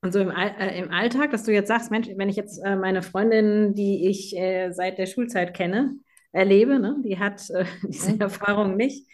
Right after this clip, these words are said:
Speaker 1: Und,
Speaker 2: Mhm.
Speaker 1: ähm, die würde jetzt sagen, "Mensch, du denkst immer so an die Worst Cases."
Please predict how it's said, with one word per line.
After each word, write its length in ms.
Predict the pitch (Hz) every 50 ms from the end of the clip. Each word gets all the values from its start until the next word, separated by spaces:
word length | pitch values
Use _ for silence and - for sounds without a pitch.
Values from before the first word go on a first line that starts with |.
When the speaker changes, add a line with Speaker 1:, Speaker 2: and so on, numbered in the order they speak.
| - - - - - _
Speaker 1:
Und, 340 | - 202 196 180 175 185 -
Speaker 2:
Mhm. 20 |
Speaker 1:
ähm, 320 | - 190 202 196 190 202 196 - _ _ _ -
die 120 | 233 233
würde 180 | 262 285 269 277
jetzt 260 | 254 247 240 247 -
sagen, 400 | 226 214 214 220 220 220 220 214
"Mensch, 580 | 214 214 214 233 247 262 247 - - - - _ _ _ _ _ _ _ _ _ _ _ _ _ _ _ _ _ _ _ _ _ _ _ _ _
du 100 | 175 170 170
denkst 320 | 185 196 226 247 240 -
immer 160 | 240 220 226 220
so 60 | 220
an 60 | 214
die 80 | 220 196
Worst 300 | 202 240 277 269 277 -
Cases." 500 | - 180 156 156 156 - - - - _